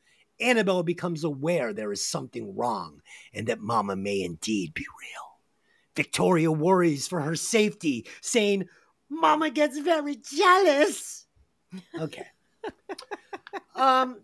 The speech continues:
again, here, I'm, I'm, my heart is breaking here because I can see this, that Victoria is starting to, like, lose the connection with Mama.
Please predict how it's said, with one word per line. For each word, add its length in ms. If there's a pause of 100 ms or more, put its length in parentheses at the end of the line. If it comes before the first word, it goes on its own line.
again, 400
here, 400
I'm, 260 (120)
I'm, 260
my 200
heart 300
is 120
breaking 560
here 280 (440)
because 380
I 100
can 180
see 440
this, 400 (480)
that 420 (260)
Victoria 680
is 160
starting 580
to, 180
like, 320
lose 380
the 120
connection 640
with 140
Mama. 420